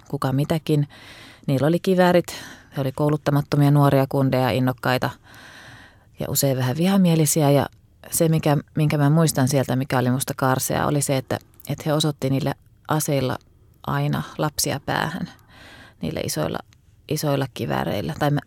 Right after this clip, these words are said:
mä en tunne aseita, mutta isoja kivääri tai haulikko. Ja, ja se, että mun niinku siskoni pieni oli siinä niitten aseitten edessä, niin, niin se kauhistutti mua kyllä aina. Ja he tosiaan sitten,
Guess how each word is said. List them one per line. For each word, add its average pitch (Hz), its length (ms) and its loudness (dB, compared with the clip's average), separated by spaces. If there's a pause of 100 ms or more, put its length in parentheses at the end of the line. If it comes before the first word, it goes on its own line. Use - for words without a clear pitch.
(100)
mä 139 160 -2
en 131 80 -2
tunne 127 280 0
aseita, - 400 -2
mutta - 280 -6 (720)
isoja - 400 -6
kivääri 139 280 -8
tai - 160 -8
haulikko. - 440 -12 (1160)
Ja, 135 360 4 (640)
ja 151 100 0
se, 156 160 4
että 143 200 0
mun 139 340 2
niinku 120 200 -2
siskoni 127 420 2
pieni 113 340 2
oli 82 140 0
siinä 95 260 -2
niitten 113 280 -4
aseitten - 480 -2 (320)
edessä, 123 380 -4
niin, 127 200 -2 (160)
niin 139 200 -2
se 143 120 -4
kauhistutti 135 560 -4
mua 123 220 -2
kyllä - 220 -6
aina. 156 280 -2 (920)
Ja 143 240 0 (140)
he 160 60 0
tosiaan 220 340 2
sitten, 196 480 -2